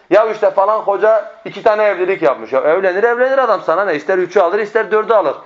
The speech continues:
Allah helal kıldıktan sonra. Bunlar hepsi birer bahanedir. Nefisleri terbiye olmamış olan insanların Allah Azze ve Celle'nin önüne sunmuş oldukları bahanedir. Tabi yeryüzünü kandırabilirler ama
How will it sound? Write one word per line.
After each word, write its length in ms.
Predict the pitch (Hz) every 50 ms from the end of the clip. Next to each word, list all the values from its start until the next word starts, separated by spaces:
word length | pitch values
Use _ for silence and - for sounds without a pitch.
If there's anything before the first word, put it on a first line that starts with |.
| - - -
Allah 280 | 139 156 175 196 175 165
helal 200 | 170 180 185 165
kıldıktan 460 | - 165 147 135 131 - 151 139 127
sonra. 320 | - 120 110 101 92 85 - - - _ _ - - _ _ _ _
Bunlar 340 | - 127 156 180 226 240 240
hepsi 320 | 247 240 233 - 233 226 175
birer 300 | 185 190 214 220 185 160
bahanedir. 540 | 160 - - 139 143 151 143 120 104 - - - _ _ _ _ _ _ -
Nefisleri 640 | 127 143 156 156 156 165 160 - 185 190 214 233 233
terbiye 380 | - 196 190 175 160 196 208 208
olmamış 500 | 208 226 247 254 247 226 208 185 - 180
olan 220 | 165 151 147 147 156
insanların 680 | 160 160 151 160 175 160 156 160 170 190 233 240 247 - - - _ _ _ _ _ -
Allah 260 | 156 160 170 185 220
Azze 340 | 226 226 226 226 170 196 185
ve 100 | 185 180
Celle'nin 360 | 170 226 220 208 202 196 190
önüne 280 | 180 175 175 185 214 220
sunmuş 360 | 214 - 185 180 208 208 -
oldukları 500 | 202 175 165 170 156 165 180 196 202 160
bahanedir. 540 | 165 165 156 165 170 190 233 233 208 214 208 - - - _ _ _ _ _ -
Tabi 280 | 190 202 208 202 185
yeryüzünü 460 | 208 226 226 214 202 165 185 180 165 -
kandırabilirler 720 | - 160 165 165 180 190 196 185 175 202 240 240 240 214
ama 320 | 180 156 135 117 101 87